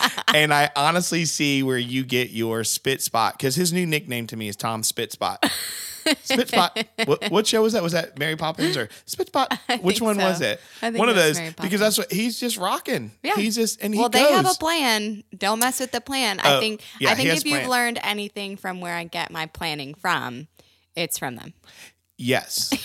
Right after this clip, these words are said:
Speaker 1: And so
Speaker 2: <laughs>
Speaker 1: you have grace from me because of that. But it was an amazing time. It was, um, you know, one of those, um, you know, when you put your dream to the test, like, one of the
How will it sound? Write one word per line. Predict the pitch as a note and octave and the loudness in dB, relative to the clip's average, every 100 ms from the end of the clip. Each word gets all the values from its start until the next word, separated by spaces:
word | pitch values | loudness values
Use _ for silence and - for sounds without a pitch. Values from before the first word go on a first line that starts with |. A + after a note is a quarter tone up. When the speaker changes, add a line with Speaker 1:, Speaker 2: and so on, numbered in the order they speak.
| - | 0
Speaker 1:
And | B3+ | 2
so | - C#3 C3+ | 4 4 4
Speaker 2:
<laughs> | C3 A#3 | 4 2
Speaker 1:
you | C3+ | 2
have | C3+ C3+ C3 | 2 2 0
grace | C#3 B2 B2+ - - - - | 2 2 2 -2 -6 -8 -6
from | B2 | -2
me | A#2+ A#2 A#2 C3+ C#3 | -2 -2 -4 -6 -10
because | A2+ A2+ A2 | -8 -8 -8
of | A2 | -10
that. | G#2+ A2 | -10 -4
But | B2+ C3+ | 0 2
it | |
was | C#3+ C#3 | 4 2
an | C3+ | 2
amazing | C3+ C3+ D3 D3 C3+ | 0 0 0 -2 -2
time. | B2+ A#2+ A#2 A#2 | -2 -2 -2 -4
It | A#2 A#2+ | -6 -4
was, | A#2 A2+ A2 | -4 -4 -4
um, | A2 G#2+ A2 G#2+ A2+ | -4 -2 -4 -8 -8
you | A2+ | -6
know, | A2 | -4
one | G#2+ A2 | -4 -4
of | A2 | -2
those, | A2 G#2+ G#2 - - _ - _ _ - | -2 -2 -2 -6 -8 _ -20 _ _ -8
um, | A2+ G2+ G2+ G#2 G#2 G2 C#3 | -6 -4 -4 -6 -6 -10 -12
you | F#3 A2 | -8 -6
know, | |
when | G#2 G#2+ | -4 -6
you | G#2+ | -6
put | G2+ A#2 | -6 -6
your | A2+ | -6
dream | A2 A2+ A2 | -6 -6 -6
to | A2 | -8
the | G#2 | -8
test, | G2+ A#2 G3+ - | -4 -4 -4 -6
like, | A#2 A2+ - | -4 -6 -4
one | A2+ A2 | -6 -4
of | A2 | -4
the | G#2 G#2 G#2 | -2 -2 -4